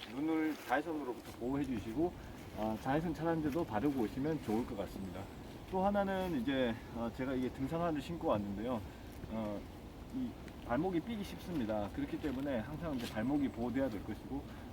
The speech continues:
만약에 무릎이 약하시다고 하면 무릎 보호대도 해주시는 것이 좋겠습니다. 제일 중요한 건 손상입니다. 손상을 입으시면 절대 안 되기 때문에 절대 무리하지 마시고,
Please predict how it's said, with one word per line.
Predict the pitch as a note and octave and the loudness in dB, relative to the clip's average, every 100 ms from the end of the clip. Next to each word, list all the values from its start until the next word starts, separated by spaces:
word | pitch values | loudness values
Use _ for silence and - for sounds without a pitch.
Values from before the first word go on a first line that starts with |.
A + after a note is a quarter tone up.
| - | 0
만약에 | G#2+ D3 F#3 D#3+ | 4 4 4 2
무릎이 | A2+ D#3 F3 | 4 4 4
약하시다고 | C3 - C#3+ D#3+ C3+ G#2+ | 2 2 -2 0 0 0
하면 | A#2 C3+ A#2 A#2 F#2 | 0 0 0 0 -2
무릎 | A2 D3+ D#3 | 4 4 6
보호대도 | E3 D#3 A#2+ A2 | 4 4 2 0
해주시는 | D3 D#3 E3 C#3 | -2 -2 -2 -2
것이 | G#2 - D#3 C3+ A2 | -2 -2 -2 -4 -6
좋겠습니다. | - - G#2 F2 F#2 - - - - - | -8 -6 -6 -6 -6 -6 -8 -8 -8 4
제일 | D#3 F3+ | 6 6
중요한 | F3 G#3 G3+ | 4 2 2
건 | F3 | 0
손상입니다. | - G3+ G3+ G3+ C#3+ G2+ A2 G#2+ | 2 2 6 6 6 4 2 0
손상을 | F#3+ G3 A3 G3+ | 4 6 6 6
입으시면 | F#3 F3+ F3+ D#3+ | 2 2 2 2
절대 | A#3+ F3+ | 2 4
안 | - G#2 | 4 6
되기 | D3 - | 4 2
때문에 | A2+ G#2+ D3 - - - - - | 0 0 0 -2 -4 -10 -10 -2
절대 | D#3+ E3 G3+ | 2 2 2
무리하지 | C#3+ F3 E3 D#3 | 2 6 6 6
마시고, | A2+ F#2 B2 D3 | 2 2 0 0